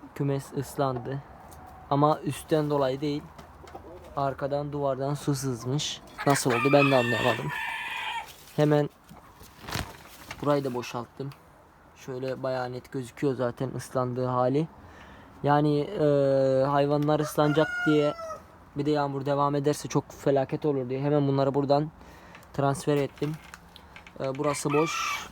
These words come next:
burası boş. Sesi duyuyorsunuz, zibritleri. Burada pek bir şey yok arkadaşlar. Bizim kızlar burada devam ediyor. Önlerini de kapattım, hava biraz esintili. Dün size video çekemedim.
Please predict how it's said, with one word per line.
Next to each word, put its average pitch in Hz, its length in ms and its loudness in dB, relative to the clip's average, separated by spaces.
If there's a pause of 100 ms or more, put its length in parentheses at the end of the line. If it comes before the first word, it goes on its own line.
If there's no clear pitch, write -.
burası 139 400 2
boş. 147 440 -2 (580)
Sesi 139 400 -6
duyuyorsunuz, 139 600 -2
zibritleri. 131 640 2 (2000)
Burada 156 320 0
pek 151 340 -6
bir 156 40 -6
şey 165 280 -2
yok 165 180 -2
arkadaşlar. 147 640 -4 (800)
Bizim 135 460 0
kızlar 143 460 0
burada 139 380 0
devam 139 360 2
ediyor. 143 440 2 (220)
Önlerini 143 300 2
de 143 60 -2
kapattım, - 420 -4
hava 143 220 2
biraz 147 200 2 (160)
esintili. 147 640 2 (540)
Dün 156 100 6
size 156 280 2
video 160 200 0
çekemedim. 160 540 0